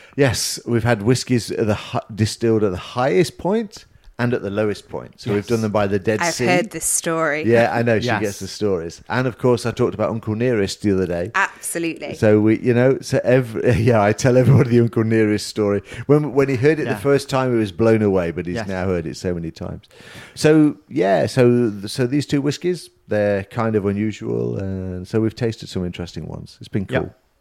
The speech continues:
Speaker 1: Pretty cool. And it's gonna get worse. Anyway, thank you for bringing governance, and thank you for being, being able to do it at a practical,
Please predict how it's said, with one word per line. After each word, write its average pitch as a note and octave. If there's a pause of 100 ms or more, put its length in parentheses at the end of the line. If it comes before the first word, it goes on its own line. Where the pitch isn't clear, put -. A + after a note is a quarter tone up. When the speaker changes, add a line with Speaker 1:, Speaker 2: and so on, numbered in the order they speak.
(380)
Speaker 1:
Pretty F#2
cool. D#2 (1000)
And C#3+
it's C#3
gonna F#2+
get D#2+
worse. D2+ (120)
Anyway, C3+ (140)
thank F#3
you F3+
for D3+
bringing C#3
governance, A2+
and A2+
thank C3+
you B2+
for A2+
being, A2+ (500)
being B2
able A#2
to A2+
do A2
it -
at -
a A2
practical, A2+